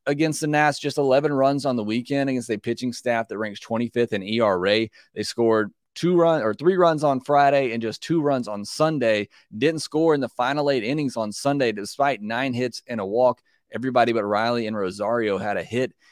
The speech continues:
in that game. Matt Olson had a two-run homer, two batters into the game. The Braves had two runs,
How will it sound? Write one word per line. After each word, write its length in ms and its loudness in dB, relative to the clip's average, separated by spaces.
in 220 -2
that 200 0
game. 380 -2
Matt 160 0
Olson 400 0
had 180 2
a 60 -2
two-run 520 2
homer, 400 0
two 200 0
batters 340 6
into 240 0
the 100 -2
game. 380 -2
The 60 -14
Braves 260 0
had 220 0
two 200 0
runs, 440 0